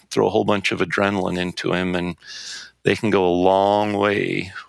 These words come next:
even, uh, with a hole in two lungs. I've seen 'em go several hundred yards, and so you always wanna make sure and give 'em, give 'em time to get out there and die, so you don't risk bumping 'em. And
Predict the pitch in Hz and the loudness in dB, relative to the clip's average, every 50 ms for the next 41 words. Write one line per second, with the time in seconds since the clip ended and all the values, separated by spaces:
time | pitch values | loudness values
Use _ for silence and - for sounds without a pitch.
0 | - - _ _ - - 101 98 90 98 98 95 95 95 95 92 92 95 90 90 | -20 -20 _ _ -4 -2 -2 0 0 0 0 0 0 0 0 0 0 -2 -2 -2
1 | 101 95 - - - 101 107 110 110 104 98 98 - - 117 107 104 113 127 131 | -4 -4 -4 -4 0 0 2 2 2 0 -2 -4 -2 -2 0 2 4 4 4 2
2 | 104 87 87 101 110 101 98 - - 117 104 98 95 92 87 - _ _ _ _ | 0 -2 -2 -2 -2 -2 -2 -2 -4 -4 -2 -2 -2 -4 -4 -8 _ _ _ _
3 | - - 113 107 107 - - 123 113 104 104 98 107 113 101 101 95 90 98 104 | -4 -2 0 0 0 0 0 0 0 0 0 0 0 0 0 0 0 0 0 2
4 | 110 104 92 87 87 87 - - 101 92 - - - 92 92 92 87 _ _ - | 2 2 0 0 -2 -4 -6 -4 -4 -4 -4 -2 -2 0 0 0 -2 _ _ -20
5 | - - - - - - - - - - - - _ - - - 127 127 107 117 | -16 -14 -12 -12 -12 -12 -12 -12 -14 -14 -16 -18 _ -2 2 4 4 4 4 2
6 | 117 110 107 107 107 - - - - 104 101 101 92 98 98 90 98 95 95 90 | 2 2 2 2 0 0 0 0 0 0 0 2 2 2 2 2 0 0 -2 -4
7 | 90 - - 110 104 104 101 90 - 104 98 98 98 101 104 95 92 92 87 90 | -6 -4 0 0 2 2 0 0 0 2 2 2 2 0 0 0 -2 -2 -2 -6
8 | - _ _ _ _ _ _ _ _ _ _ _ - - 98 98 101 101 98 - | -14 _ _ _ _ _ _ _ _ _ _ _ -2 0 2 4 4 2 2 0
9 | - 98 95 95 92 87 98 95 95 92 95 92 95 - - - 95 92 87 92 | 0 0 0 0 0 2 2 4 4 4 4 2 0 -2 -4 -4 -4 -2 -2 -2
10 | 95 92 - 92 95 92 - - - - - 92 87 87 - - 85 87 87 87 | -2 -2 0 0 0 0 0 -4 -2 0 0 0 0 -2 -6 -6 -4 -4 -2 -2
11 | 90 87 85 87 87 85 | -4 -4 -4 -4 -6 -8